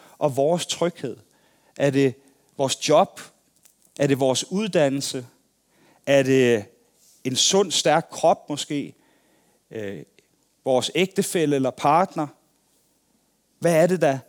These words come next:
er med til at definere, hvem jeg er? Hvad er det, der skaber min identitet?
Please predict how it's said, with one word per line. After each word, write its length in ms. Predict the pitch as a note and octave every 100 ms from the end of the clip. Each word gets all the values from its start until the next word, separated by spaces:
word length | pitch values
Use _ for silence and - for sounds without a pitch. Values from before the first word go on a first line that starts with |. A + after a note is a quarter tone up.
| _
er 80 | -
med 200 | C#3+ D#3+
til 160 | - E3
at 200 | D3 C#3 - _ _ -
definere, 540 | D3 D#3+ D#3 F3 D3
hvem 240 | C3 C#3+
jeg 320 | C3 A#2+ C#3 D3+
er? 180 | F#2 G#2+ _ _
Hvad 160 | C3+ C#3+
er 40 |
det, 100 | D#3+
der 60 | D#3+
skaber 400 | - D#3+ C#3+ C#3+
min 260 | D3+ F#3
identitet? 760 | D3+ B2+ A2+ - - A#2 E2+ _